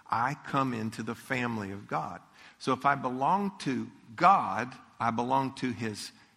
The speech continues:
family. And if I'm in the family, He's the Father.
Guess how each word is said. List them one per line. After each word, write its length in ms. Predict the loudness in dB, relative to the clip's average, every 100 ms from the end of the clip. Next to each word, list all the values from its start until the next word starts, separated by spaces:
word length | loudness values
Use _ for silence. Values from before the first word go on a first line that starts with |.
| _
family. 720 | -6 -2 0 0 -4 -8 -12 -16 _ -8
And 140 | 0 0
if 180 | 2
I'm 180 | 2 2
in 120 | 0
the 80 | -2
family, 720 | -6 -4 -2 0 -2 -4 -8 -12 -18
He's 320 | -2 0 0
the 100 | -4
Father. 440 | -4 0 0 -2